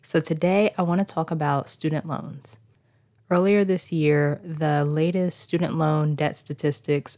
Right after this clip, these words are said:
were released, and the situation is just really ridiculous. Almost forty-five million people in America owe nearly one point six trillion dollars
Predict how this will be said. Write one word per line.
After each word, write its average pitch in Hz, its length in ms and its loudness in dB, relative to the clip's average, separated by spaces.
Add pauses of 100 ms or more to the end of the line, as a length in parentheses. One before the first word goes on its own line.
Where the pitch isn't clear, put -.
were 156 380 0
released, 139 680 -2
and 147 520 0 (420)
the 170 80 -2
situation 165 720 2
is 156 320 2
just 147 160 0
really 165 300 2
ridiculous. 147 840 -4 (680)
Almost 170 600 0
forty-five 175 680 2
million 160 400 0
people 160 380 -4
in 160 160 -2
America 151 680 -2
owe 151 380 2
nearly 160 480 0
one 156 320 -2
point 175 340 -2
six - 460 -4 (140)
trillion 202 760 2
dollars 156 680 0